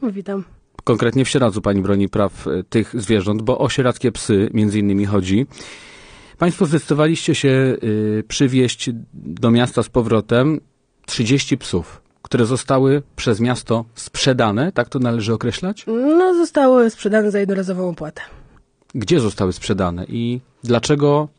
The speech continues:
Speaker 2: musiały wrócić?
Speaker 1: Do schroniska w Bolesławiu. Wróciły dlatego, że dowiedzieliśmy się, <laughs> że w zarządzie tego, e, schroniska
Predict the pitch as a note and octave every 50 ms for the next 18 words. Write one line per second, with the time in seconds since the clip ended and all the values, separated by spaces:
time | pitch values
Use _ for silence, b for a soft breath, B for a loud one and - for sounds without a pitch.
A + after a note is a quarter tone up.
0 | _ _ - A#2+ - - B2 A2+ G#2 F#2 F2+ E2 - - - - - - G3+ A#3
1 | C#4 C#4 - - E4 D4+ C#4 C4+ - - A#3+ G#3+ G3 F#3+ F3 G3+ G3+ F#3 - F3
2 | D#3+ E3 - F3+ - - - _ _ b b b b b b b b b - C4
3 | E4 E4+ - - E4+ E4+ E4+ C#4+ C#4+ A#3+ - B3 A3+ C4+ A3+ B3 A#3 A#3 A3 A3+
4 | G3+ G#3+ A3 A#3 A3 A#3+ A#3+ A#3 G#3+ - - G#3+ G3 F#3+ G3 A3+ A#3 B B B
5 | B C#3+ C#3+ C#3 D#3+ F3 E3 F3 E3+ F3 F3+ G#3+ G#3 G3+ - - - F#3 G3+ G#3
6 | A#3+ C4+ C#4+ B3+ B3+ - A#3 G#3+ F#3 G3 G#3 G#3 G#3+ B B B B B B B
7 | B B B B B B B B B B - F3+ F#3+ F3+ F#3 F#3 F3+ F3 - F#4+
8 | D4+ D4 C#4 C4 A#3+ - - B3+ B3 A#3+ A#3 A3+